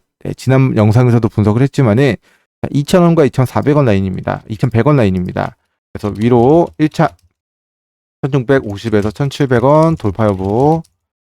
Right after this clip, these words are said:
점검하시고 돌파 시 이 차 목표가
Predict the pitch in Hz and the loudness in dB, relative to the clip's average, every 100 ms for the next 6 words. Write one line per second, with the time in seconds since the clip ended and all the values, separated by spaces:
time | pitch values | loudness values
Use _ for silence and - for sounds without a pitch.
0 | - 101 110 110 95 104 98 - _ _ | -10 -4 -2 -2 -4 -6 -6 -10 _ _
1 | _ _ 101 98 107 - 147 160 - 107 | _ _ -8 -6 -4 -2 2 2 0 -6
2 | - 131 117 92 95 - 110 | -4 0 0 -2 -8 -4 -6